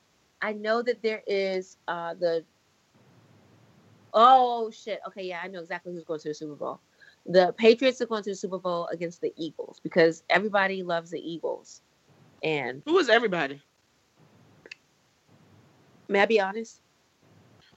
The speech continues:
Speaker 2: No, lie to me, please.
Speaker 1: Oh, no, okay,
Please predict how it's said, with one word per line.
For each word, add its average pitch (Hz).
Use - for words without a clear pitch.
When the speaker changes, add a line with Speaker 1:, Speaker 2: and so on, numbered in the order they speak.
Speaker 2:
No, 220
lie 254
to 214
me, 160
please. 165
Speaker 1:
Oh, 180
no, 196
okay, 170